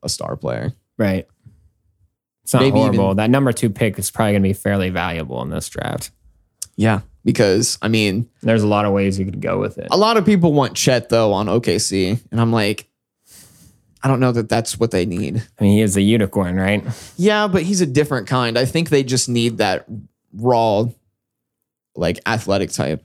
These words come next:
Speaker 1: like Banchero.
Speaker 2: And shape him.
Speaker 1: Exactly. Shape him to be their four.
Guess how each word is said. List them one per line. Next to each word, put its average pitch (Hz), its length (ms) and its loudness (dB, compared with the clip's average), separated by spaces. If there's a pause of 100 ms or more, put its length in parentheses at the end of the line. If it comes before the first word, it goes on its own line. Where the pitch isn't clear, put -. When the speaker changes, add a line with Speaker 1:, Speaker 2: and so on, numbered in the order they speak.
Speaker 1:
like 98 180 -4 (300)
Banchero. 76 560 -2
Speaker 2:
And 101 160 4
shape 95 380 0
him. 90 180 0 (320)
Speaker 1:
Exactly. 95 680 -4 (140)
Shape - 280 0
him 117 140 0
to 117 100 0
be 117 80 2
their 90 180 0
four. 78 540 -4